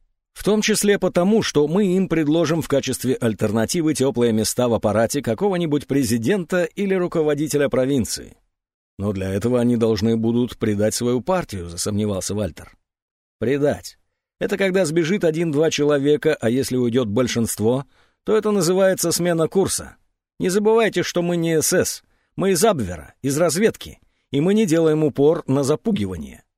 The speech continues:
Мы умеем вербовать людей». Хорошо, остаётся вопрос финансов. Вот это самое слабое наше место.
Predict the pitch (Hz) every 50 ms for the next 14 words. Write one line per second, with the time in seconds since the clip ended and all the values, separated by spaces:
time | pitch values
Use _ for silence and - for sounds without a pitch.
0 | _ _ _ _ - 147 202 226 220 208 202 202 202 196 196 190 185 180 165 151
1 | 190 180 170 165 175 175 170 196 180 - - 95 95 98 90 85 85 80 73 -
2 | _ _ _ _ _ _ _ _ _ _ _ _ _ - 117 139 180 170 - -
3 | 139 135 135 143 160 156 113 95 - 98 104 101 - 110 104 107 120 123 - -
4 | 117 123 123 - 127 131 127 - - - 123 135 170 175 - - - - - -
5 | - _ _ _ _ _ _ _ _ _ _ - - 185 226 240 226 226 202 -
6 | 208 202 190 185 175 160 - - 160 185 175 151 117 104 92 90 90 92 90 -
7 | 110 98 101 98 87 - - - -